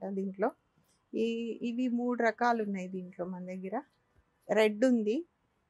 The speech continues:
పింక్ and వైట్, మూడు రకాల మొక్కలు అన్నమాట ఇవన్నీను. ఇంకా ఒకసారి మాత్రం రెడ్ కలర్ వచ్చింది మాకు. ఇప్పుడు ఇంకా వెయిట్ చేస్తున్నాం. యాక్చువల్‌గా సెప్టెంబర్ ఆ ప్రాంతాల్లో రావాలి.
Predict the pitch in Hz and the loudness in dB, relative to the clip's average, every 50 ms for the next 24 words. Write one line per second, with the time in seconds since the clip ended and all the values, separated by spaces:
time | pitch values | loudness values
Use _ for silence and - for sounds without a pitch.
0 | _ _ - 240 247 254 269 269 269 - 214 440 - - 208 220 214 208 196 190 | _ _ 2 4 4 4 4 4 2 0 0 0 0 -2 -2 -2 -2 -2 -2 0
1 | 185 175 175 - - - - - _ _ _ _ _ _ _ _ _ _ - 226 | 0 -2 -2 -4 -10 -16 -18 -18 _ _ _ _ _ _ _ _ _ _ -2 0
2 | 247 254 254 247 254 233 233 233 226 220 214 208 208 214 208 - - 202 202 202 | 2 4 4 4 4 4 4 4 2 2 2 2 2 0 -2 0 0 0 0 0
3 | 208 208 202 190 202 202 196 - - 226 214 202 196 190 185 180 185 - 196 185 | 0 -2 -4 -4 -6 -8 -8 -2 -2 0 0 0 -2 -4 -6 -8 -10 -10 -12 -12
4 | 185 185 185 185 190 180 175 185 233 311 - _ _ _ _ - _ _ _ _ | -10 -10 -8 2 4 4 4 4 -4 -8 -8 _ _ _ _ -20 _ _ _ _
5 | _ - 208 226 - 247 247 - - 220 214 - 262 262 - 277 269 277 302 294 | _ -8 -8 -2 2 4 4 6 6 4 6 6 4 4 8 6 6 6 6 4
6 | 277 269 262 262 254 - 311 339 330 302 277 269 240 226 226 226 247 - 285 285 | 0 0 0 -2 -2 -2 -2 0 -2 -2 -2 0 0 0 0 0 0 2 2 2
7 | 269 254 233 202 196 - - - 214 196 185 180 190 269 392 - _ _ _ _ | 4 2 2 0 -2 -4 -6 -8 -8 -6 -6 -4 -2 -2 -4 -4 _ _ _ _
8 | 208 202 190 185 - - 294 359 - _ _ _ _ _ _ _ _ _ _ _ | -10 -10 -10 -10 -6 -6 -8 -8 -8 _ _ _ _ _ _ _ _ _ _ _
9 | _ _ 220 233 233 226 240 254 240 226 220 233 233 - - 240 233 226 226 214 | _ _ 0 2 2 8 10 10 10 10 8 6 4 4 4 4 4 4 2 0
10 | 202 196 202 214 208 - 254 254 254 254 269 254 - - 226 220 - - 247 254 | -2 0 -2 -4 -4 -2 0 0 2 2 0 2 4 2 2 2 4 4 4 4
11 | 254 247 240 247 247 240 226 208 214 208 208 214 214 208 240 254 254 254 226 196 | 6 6 6 6 8 6 6 6 4 -2 -2 -2 2 2 4 4 4 4 4 2
12 | 190 196 220 233 240 226 202 196 190 214 285 | 2 2 2 4 4 2 2 2 0 -2 -4